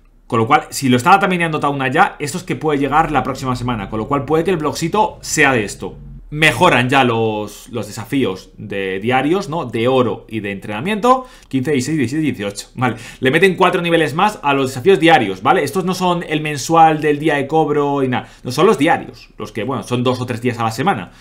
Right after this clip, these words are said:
Con lo cual, le meten cuatro niveles. Probablemente podamos hacer dos. Probablemente. Quizá tres. Eh, si sois un poco más veteranos. El cuarto, y puede que el anterior, s-, necesiten el, el nivel cien, que sabéis que va a llegar este parche. Es algo que suelen hacer.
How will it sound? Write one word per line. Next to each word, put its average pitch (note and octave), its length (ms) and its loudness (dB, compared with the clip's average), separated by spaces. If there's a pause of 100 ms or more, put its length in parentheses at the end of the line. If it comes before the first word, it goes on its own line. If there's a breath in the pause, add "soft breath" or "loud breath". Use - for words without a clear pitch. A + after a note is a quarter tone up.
(220 loud breath)
Con C3+ 120 -2
lo C3 120 2
cual, E3+ 260 0
le C#3 160 -2
meten E3 300 -2
cuatro E3 260 0
niveles. F3 340 2
Probablemente G#3 880 2 (520)
podamos E3 240 2
hacer F3 180 2
dos. - 360 -2 (340)
Probablemente. C3 580 -4
Quizá D#3 240 2
tres. A#2 380 -4 (340 soft breath)
Eh, A#2+ 220 2
si A#2+ 160 -2
sois C#3 380 0
un C3+ 80 -6
poco C3 240 -4
más C3 480 -2
veteranos. F#2+ 520 -4 (320 soft breath)
El C#3 280 -2
cuarto, G#3+ 640 2 (460)
y D3 100 -10
puede F#3+ 380 -6
que G3+ 60 -4
el F3+ 60 0
anterior, D3 640 -2
s-, - 440 -14
necesiten D3 420 -4
el, B2+ 500 -2
el B2 140 -4
nivel B2 220 0
cien, A#2 260 -2
que - 80 -12
sabéis G#2+ 180 -10
que - 60 -6
va A#2+ 80 0
a - 20 0
llegar A#2+ 140 -2
este A2+ 160 -10
parche. A2+ 340 -4
Es - 80 -12
algo D3+ 140 -4
que C#3+ 60 -10
suelen C#3 180 -4
hacer. A2+ 420 -2